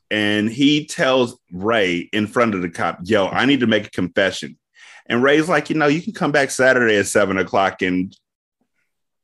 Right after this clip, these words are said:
Miguel's like, "No, now." And then he tells him, "You know, I feel bad because that guy died."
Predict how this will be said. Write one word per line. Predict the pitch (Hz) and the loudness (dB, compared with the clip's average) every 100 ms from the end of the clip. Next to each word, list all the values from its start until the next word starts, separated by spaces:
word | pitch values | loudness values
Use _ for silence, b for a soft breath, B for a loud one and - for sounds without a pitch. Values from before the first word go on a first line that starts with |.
| _ - | _ -6
Miguel's | 104 113 113 107 | 0 2 2 2
like, | 92 | 0
"No, | 90 104 76 | 0 -2 -2
now." | 80 113 117 90 71 - _ _ _ _ _ _ _ _ _ _ _ _ _ _ _ _ _ _ 101 | -2 0 2 0 -2 -10 _ _ _ _ _ _ _ _ _ _ _ _ _ _ _ _ _ _ -2
And | 110 | 0
then | 110 | 2
he | 107 | 2
tells | 95 117 101 98 | 0 0 2 2
him, | 98 107 | -2 -2
"You | 131 | -4
know, | 131 101 | -2 -2
I | - | 0
feel | 147 | -2
bad | 92 85 82 | 0 0 -2
because | 85 87 | -4 -2
that | 87 82 | -2 -2
guy | 76 76 | -4 -4
died." | 67 67 | -6 -10